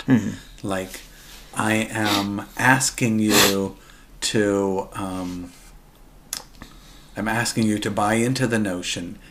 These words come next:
Speaker 2: that this equals that. And so you either have to believe it or not believe it.
Speaker 1: Mm-hmm.
Speaker 2: Um, but I think for most poetry, um, it's, it's not about whether the,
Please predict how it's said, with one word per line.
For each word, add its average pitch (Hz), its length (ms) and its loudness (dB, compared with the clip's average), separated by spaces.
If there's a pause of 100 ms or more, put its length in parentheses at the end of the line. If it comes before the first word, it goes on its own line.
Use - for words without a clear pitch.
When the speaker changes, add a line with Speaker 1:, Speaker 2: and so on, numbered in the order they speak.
Speaker 2:
that 104 280 -4
this 104 220 -2
equals 95 560 -6
that. - 600 -12 (680)
And 101 420 -2 (120)
so - 160 4
you 120 160 4
either 127 320 4
have 110 420 -2
to 92 360 -4 (400)
believe 104 400 2
it 95 100 -4
or 135 80 -8
not 120 320 -6
believe 87 380 -12
it. - 140 -16 (280)
Speaker 1:
Mm-hmm. 98 540 -4
Speaker 2:
Um, 98 460 0
but 113 160 2
I 117 100 4
think 131 280 -2
for 113 180 0
most 120 400 0
poetry, 92 760 -4 (640)
um, 90 560 -4 (1800)
it's, 123 300 2
it's 123 260 2
not 135 320 6
about 120 640 2
whether 113 420 6
the, 104 460 2